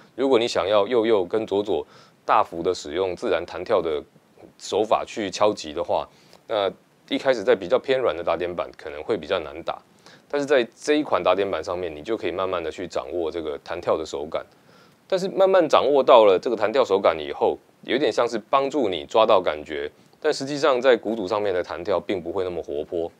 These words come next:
哦。你可能在这样子的打点板上面可以得到比较跟，呃，鼓组上面敲击类似的感觉。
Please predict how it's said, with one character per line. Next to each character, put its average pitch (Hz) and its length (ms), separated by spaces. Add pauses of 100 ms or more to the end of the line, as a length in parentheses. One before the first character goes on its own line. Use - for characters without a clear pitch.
哦。 90 120
你 104 100
可 - 120
能 85 140
在 95 300 (400)
这 131 100
样 120 80
子 98 100
的 92 40
打 92 100
点 95 160
板 78 140
上 90 160
面 85 160
可 95 100
以 87 80
得 78 140
到 82 160
比 69 140
较 95 160
跟， 92 340 (380)
呃， 50 120 (120)
鼓 101 120
组 98 140
上 95 180
面 90 140
敲 92 220
击 73 160
类 98 180
似 92 180
的 78 120
感 65 180
觉。 64 260